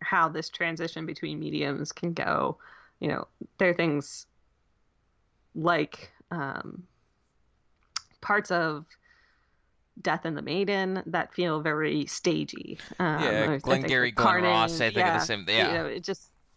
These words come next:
Speaker 1: you feel like you're watching a play. Um, but I think Fassbinder took his play and then broke away from that.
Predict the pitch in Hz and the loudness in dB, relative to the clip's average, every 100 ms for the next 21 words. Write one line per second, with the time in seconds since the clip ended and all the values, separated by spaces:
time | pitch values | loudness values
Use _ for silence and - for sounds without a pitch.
0 | _ _ _ - 156 - 196 170 160 160 | _ _ _ -10 -8 0 4 4 2 2
1 | 165 156 - 143 143 - 117 123 - - | 0 2 0 -4 -6 -4 -4 -4 -10 -16
2 | - - - 196 180 - - 175 _ _ | -20 -4 0 2 2 0 -8 -18 _ _
3 | _ _ 208 196 220 196 - - - _ | _ _ -2 0 0 -2 -4 -12 -20 _
4 | _ _ _ _ _ - 185 190 196 180 | _ _ _ _ _ 2 4 4 -2 -4
5 | 175 160 240 196 175 - 175 170 165 151 | -6 -4 -4 -2 -6 -4 -2 0 -2 -2
6 | 151 147 147 165 - 170 175 156 165 160 | -4 -4 -6 -10 0 2 2 -2 -2 -2
7 | 170 165 160 82 - - | -2 -4 -2 0 0 -4